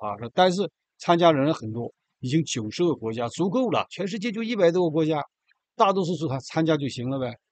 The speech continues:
啊，这篇文章讲，路透社报道，外交官说中国在瑞士峰会前推动另外的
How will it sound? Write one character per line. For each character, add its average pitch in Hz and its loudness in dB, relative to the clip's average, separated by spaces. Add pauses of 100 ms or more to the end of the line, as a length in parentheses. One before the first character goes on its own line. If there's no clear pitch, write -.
(540)
啊， 139 2
这 190 0
篇 190 6
文 185 4
章 185 6
讲， 131 2
路 190 -2
透 147 2
社 147 2
报 143 2
道， 117 -4
外 160 4
交 147 2
官 139 0
说 127 -6
中 160 0
国 123 -4
在 123 -2
瑞 185 -2
士 120 -10 (760)
峰 202 2
会 185 -4
前 117 -6
推 208 -4
动 156 -2
另 185 2
外 185 0
的 113 -8